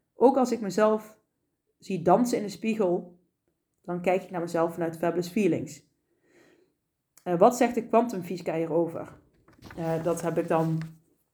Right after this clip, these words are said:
zelf opgeschreven. Ehm, het stukje wa-, van dansen, dat begrijpen jullie misschien niet, maar dat is ook wat ik de vorige podcastaflevering zei. Oh, ik moet even kijken hoe laat het is. Oh, ik zie dat ik,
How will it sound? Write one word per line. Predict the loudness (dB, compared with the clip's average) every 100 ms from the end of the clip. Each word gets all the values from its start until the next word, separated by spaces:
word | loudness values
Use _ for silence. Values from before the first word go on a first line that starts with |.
| _ _ _ _ _
zelf | 0 2
opgeschreven. | 0 -6 -4 0 0 -2 -6 -14 -20 _ _
Ehm, | 6 8 8 4 -2 -4
het | -6
stukje | -2 -2 0
wa-, | -4 -2
van | -2 2
dansen, | 2 2 0
dat | -2
begrijpen | 0 0 2
jullie | 2 0
misschien | -2 -2
niet, | -2 -2
maar | -2
dat | 0 -2
is | 0
ook | 2 2
wat | 2
ik | -2 2
de | 2 2 0
vorige | 2 2 2
podcastaflevering | -4 -4 -4 -4 -4 -2 -4 -4 -4
zei. | -4 -2
Oh, | -2
ik | -4
moet | -6
even | -8
kijken | -6 -8
hoe | -4
laat | -4 -4 -6
het |
is. | -8 -10 -14 _ _ _ _ _ _ _ _ _ _ _ _ _
Oh, | -8 -8 -8 _ -20
ik | -12
zie | -4
dat | -2
ik, | -2